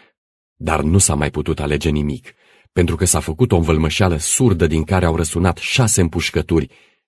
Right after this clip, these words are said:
și cei doi jandarmi rămaseră într-un lac de sânge în piața care se goli cât ai clipi din ochi. Timp de câteva minute nu se mai zăriră decât copii încremeniți de spaimă, cu gura căscată, cu privirea năucă, apoi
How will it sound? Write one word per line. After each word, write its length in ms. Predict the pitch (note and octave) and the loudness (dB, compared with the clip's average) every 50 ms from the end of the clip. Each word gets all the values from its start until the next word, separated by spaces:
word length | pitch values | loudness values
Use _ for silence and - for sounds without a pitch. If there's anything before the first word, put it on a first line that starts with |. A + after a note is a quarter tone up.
| _ _ | _ _
și 160 | - - B2 | -8 -6 -6
cei 220 | - - B2 A#2+ | -2 0 0 2
doi 200 | F#2+ F#2+ G2+ F#2 | 4 6 4 4
jandarmi 680 | E2+ D2+ F2+ D#2+ D2 D2 D2 C#2 D#2 D2 D2+ F2+ G2+ - _ _ _ _ - | 4 2 0 -2 -2 -2 -4 -2 -2 0 2 0 0 -2 _ _ _ _ -8
rămaseră 540 | - E2+ F2 D#2+ F2 A2+ A2 - G#2 F#2+ F2+ | -4 -2 0 2 4 4 2 4 2 2 2
într-un 320 | E2 D#2+ F2 E2+ D#2+ D#2 | 0 0 0 0 2 2
lac 160 | F#2+ G2+ F#2 | 2 2 2
de 100 | E2+ E2 | 2 0
sânge 340 | D2+ - - G2 F2+ E2 F2 | 0 2 2 2 4 4 2
în 100 | D#2 D2 | 0 0
piața 360 | - - G2 F#2 F2+ - E2+ | 0 0 0 0 2 0 -2
care 180 | D2+ E2 D#2 D#2 | -2 -2 -4 -2
se 160 | D2+ - - | -2 -4 -2
goli 380 | C#2+ D#2+ E2+ F#2 F2+ D#2+ - _ | 0 0 2 0 0 -2 -4 _
cât 220 | - - E3 - - | -4 -4 -4 0 0
ai 100 | F#2+ E2 | -2 -2
clipi 400 | - - F#2 D#2+ - - F2+ D#2+ | 0 -2 -6 -6 -4 -4 -4 -2
din 280 | D2+ D2+ C#2+ C#2+ - - | -2 -2 -4 -4 -6 -10
ochi. 260 | - D#2+ C2 _ - - - _ _ _ _ _ _ _ _ _ _ _ _ _ _ _ _ _ _ _ _ _ _ _ _ | -12 -12 -12 _ -20 -20 -20 _ _ _ _ _ _ _ _ _ _ _ _ _ _ _ _ _ _ _ _ _ _ _ _
Timp 220 | - E2+ D#2+ D2+ | -4 -2 -2 -2
de 80 | D2 C#2+ | -2 -4
câteva 340 | - - C2 D2 C2+ C#2 C2+ | -6 -6 -6 -6 -6 -6 -6
minute 480 | C#2 C2+ C#2 C#2+ D2 - - E2 D#2 - _ _ _ _ _ | -8 -8 -8 -8 -6 -2 -2 -2 -2 -4 _ _ _ _ _
nu 200 | - D2 D2+ F2+ | -6 -2 0 0
se 160 | F2+ - - | 2 2 0
mai 160 | D2+ D#2 D2 | 0 0 -2
zăriră 500 | C#2+ C2+ D2+ C#2+ C#2 D#2+ E2 E2 D2+ D#2 | -2 -2 -4 -4 -2 -2 -2 -2 -2 -2
decât 320 | C#2 C2+ D2 - - E2 - | -4 -4 -6 -4 -4 -6 -4
copii 360 | - - C2+ C2 - - D#2 | -4 -6 -6 -6 -4 -4 -2
încremeniți 540 | D2+ D2 - - D2+ C#2 C#2 C#2+ D2+ C#2+ C2+ | -2 -2 -4 -6 -6 -4 -4 -4 -4 -6 -6
de 100 | C#2 C2+ | -8 -8
spaimă, 540 | - - - - C#2 C2+ C2+ B1 A1+ - - _ _ _ _ _ _ | -8 -8 -8 -8 -8 -8 -8 -10 -14 -16 -18 _ _ _ _ _ _
cu 120 | - - D2 | -10 -8 -8
gura 300 | C2+ - E2 F2+ F2 D#2 | -4 -2 0 0 0 0
căscată, 560 | - D2 C#2+ - - - D2+ C#2 C#2 - - | -2 -4 -6 -6 -6 -6 -8 -8 -8 -8 -10
cu 140 | - - - | -8 -8 -8
privirea 420 | - D#2+ D#2 D#2+ G2 F#2+ F2+ D#2+ | -4 -4 -2 0 0 2 2 0
năucă, 580 | D#2 D2+ D2+ D2+ E2+ F2 D#2+ - - C2+ C2+ - _ _ _ _ _ _ _ _ | 0 0 0 2 2 0 0 -2 -6 -8 -8 -10 _ _ _ _ _ _ _ _
apoi 520 | - - - - - A#2+ C3 A#2 F#2 C#2+ | -12 -12 -10 -6 -6 -4 -2 -2 -2 -4